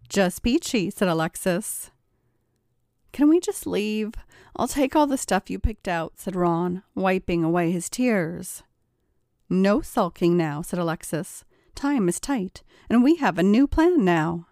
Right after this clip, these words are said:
"What's the new plan?" asked Ron. "You need to go back out to Irene," began Alexis. Ron's eyes grew wide with terror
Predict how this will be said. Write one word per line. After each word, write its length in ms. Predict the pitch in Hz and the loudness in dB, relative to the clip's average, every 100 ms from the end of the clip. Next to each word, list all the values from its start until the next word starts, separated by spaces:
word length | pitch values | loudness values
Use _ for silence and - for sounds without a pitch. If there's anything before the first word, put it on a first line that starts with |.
| _ _ _ _ _ _ _ _ _ _ _ _ | _ _ _ _ _ _ _ _ _ _ _ _
"What's 300 | - 208 - | -6 -6 -4
the 60 | 208 | 0
new 200 | 208 190 | 2 2
plan?" 500 | - 247 277 196 135 | 0 2 2 2 0
asked 320 | 151 170 - | 0 -2 0
Ron. 500 | 185 165 151 170 180 - _ _ _ _ _ _ _ _ | 0 2 2 -2 -6 -12 _ _ _ _ _ _ _ _
"You 160 | 247 269 | 4 4
need 180 | 175 | 4
to 60 | 180 | 0
go 180 | 185 175 | 0 2
back 280 | 202 196 185 | 0 -2 -4
out 200 | 156 - | -4 -2
to 100 | - | 2
Irene," 580 | 180 190 285 185 175 | 2 4 2 2 -2
began 280 | 180 180 180 | -4 0 2
Alexis. 720 | 170 196 - - 135 - - - _ _ _ _ _ _ _ | 2 0 -4 -6 -8 -8 -16 -20 _ _ _ _ _ _ _
Ron's 380 | 196 190 160 165 - | 0 2 2 2 0
eyes 520 | 202 208 170 156 151 | -2 0 0 -2 -4
grew 260 | - 175 175 | -6 -4 -4
wide 460 | 180 214 208 185 185 | -2 -2 -2 -4 -4
with 160 | 214 | -6
terror 460 | - 285 254 180 | -2 0 2 0